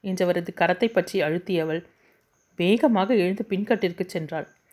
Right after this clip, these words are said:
முகத்தில் தண்ணீரை அடித்து கழுவியவள் தனது உடைமைகளை வைத்த அறைக்கு சென்று அவற்றை எடுத்துக்கொண்டு வெளியே வந்தாள். அவள் என்ன செய்கிறாள் என்று பார்த்து கொண்டிருந்த கிருஷ்ணகுமாரும் யமுனாவின் அன்னையும் திகைப்புடன் அவளை பார்த்தனர். "நான் கிளம்புறேன்.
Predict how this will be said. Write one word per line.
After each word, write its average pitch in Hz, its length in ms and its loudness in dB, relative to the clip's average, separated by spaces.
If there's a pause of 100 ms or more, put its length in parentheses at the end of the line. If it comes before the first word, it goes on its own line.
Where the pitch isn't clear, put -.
(240)
முகத்தில் 320 500 2
தண்ணீரை 240 420 4
அடித்து 202 320 0
கழுவியவள் 180 640 0
தனது 170 320 -4
உடைமைகளை 233 440 4
வைத்த 180 260 0
அறைக்கு 175 320 0
சென்று 165 380 -4 (280)
அவற்றை 170 360 -4
எடுத்துக்கொண்டு 190 640 0
வெளியே 185 360 2
வந்தாள். 165 360 -6 (440)
அவள் 156 260 -6
என்ன 175 220 2
செய்கிறாள் 302 380 4
என்று 254 220 0
பார்த்து 202 340 0
கொண்டிருந்த 185 500 -2
கிருஷ்ணகுமாரும் 180 760 0 (360)
யமுனாவின் 226 640 2
அன்னையும் 185 600 -2
திகைப்புடன் 294 480 4
அவளை 190 300 4
பார்த்தனர். 151 520 -6 (600)
"நான் 165 140 -6
கிளம்புறேன். 185 440 0